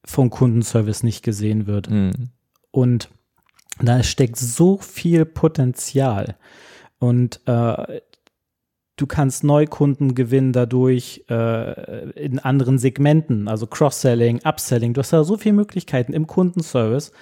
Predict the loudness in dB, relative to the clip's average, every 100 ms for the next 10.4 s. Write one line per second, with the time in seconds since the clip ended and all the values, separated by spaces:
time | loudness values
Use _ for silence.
0 | -20 -20 -20 -2 2 4 2 0 0 0
1 | -2 -2 0 2 0 -2 0 0 0 0
2 | 0 0 -4 -4 -4 -2 -2 -2 -14 _
3 | -2 0 0 -4 _ -20 -10 0 2 2
4 | 0 -2 0 2 2 0 2 2 2 0
5 | 0 0 0 0 0 0 0 0 -2 0
6 | 2 0 -2 -16 -20 _ 2 2 0 -2
7 | 2 2 2 -2 -4 -4 0 -2 0 -4
8 | 0 -2 -2 2 2 2 0 0 0 0
9 | 2 0 2 -2 0 0 0 -2 -6 -4
10 | -4 -2 0